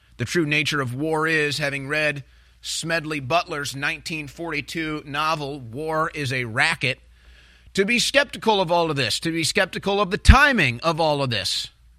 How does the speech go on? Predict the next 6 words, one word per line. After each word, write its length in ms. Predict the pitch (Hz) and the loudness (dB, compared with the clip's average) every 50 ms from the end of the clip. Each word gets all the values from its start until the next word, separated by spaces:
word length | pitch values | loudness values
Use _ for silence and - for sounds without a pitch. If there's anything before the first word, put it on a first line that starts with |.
| _ _ _ _ - _ _ _ _ - - - _ _ _ - - - - _ _ - | _ _ _ _ -20 _ _ _ _ -20 -20 -20 _ _ _ -20 -20 -20 -20 _ _ 0
There's 180 | 247 220 170 | 2 2 4
obvious 400 | 165 147 143 139 139 135 131 - | 4 4 4 2 2 0 0 -2
questions. 640 | - - 131 127 127 - - 202 233 254 240 - - - - - - _ _ _ _ - - _ _ _ _ - - - _ _ - - - _ _ - - - - _ _ _ _ - - _ _ _ - - - _ _ _ _ - - - _ _ _ _ | -2 0 0 0 0 2 0 0 0 -2 -4 -8 -10 -14 -20 -20 -20 _ _ _ _ -20 -20 _ _ _ _ -20 -20 -20 _ _ -20 -20 -20 _ _ -20 -20 -20 -20 _ _ _ _ -20 -20 _ _ _ -20 -20 -20 _ _ _ _ -20 -20 -20 _ _ _ _
There's 180 | - 233 226 190 | -6 -4 0 2
obvious 560 | 202 175 165 156 151 147 - - - - - - _ - - - _ _ _ _ - _ _ _ _ - - - _ _ _ - - _ | 2 4 2 2 2 0 0 -2 -2 -6 -8 -14 _ -20 -20 -20 _ _ _ _ -20 _ _ _ _ -20 -20 -20 _ _ _ -20 -20 _
coincidences. 1120 | - 127 127 117 113 139 190 202 - 156 127 131 127 123 - 147 151 202 214 - - - | -4 -2 -2 0 2 0 0 2 2 0 2 0 0 0 0 2 2 2 2 0 -4 -6